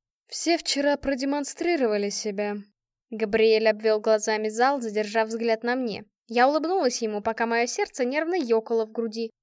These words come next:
Хорошо, что он после вчерашнего не злился. Но тут закрадывался вопрос. Насколько я помнила, то у Анжели не было еще вчера знака. Значит, сейчас он есть.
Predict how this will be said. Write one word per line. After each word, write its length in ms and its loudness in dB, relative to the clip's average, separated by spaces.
Хорошо, 340 -4
что 160 -8
он 120 -6
после 200 -6
вчерашнего 480 -2
не 180 -4
злился. 520 -6
Но 140 -8
тут 180 -4
закрадывался 600 -2
вопрос. 520 -6
Насколько 400 0
я 100 4
помнила, 460 0
то 140 0
у 20 2
Анжели 400 0
не 220 2
было 180 4
еще 260 0
вчера 400 -2
знака. 400 -10
Значит, 480 -6
сейчас 440 -6
он 80 -2
есть. 540 -6